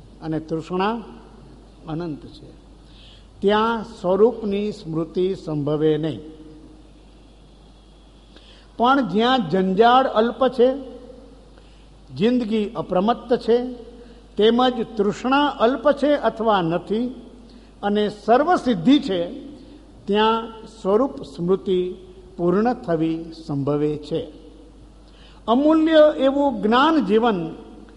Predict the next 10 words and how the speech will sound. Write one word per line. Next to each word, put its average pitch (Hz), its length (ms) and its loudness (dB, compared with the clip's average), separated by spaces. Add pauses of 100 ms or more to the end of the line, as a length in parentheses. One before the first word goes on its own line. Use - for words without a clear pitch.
(400)
પ્રપંચે 233 880 2
આવરેલું 202 800 -2
વહ્યું 170 380 -2
જાય 120 360 -8
છે. - 300 -20
It's - 1500 -20
flowing 190 320 -6
away. - 440 -18
આ 160 80 -14
લાઈફ 139 260 -10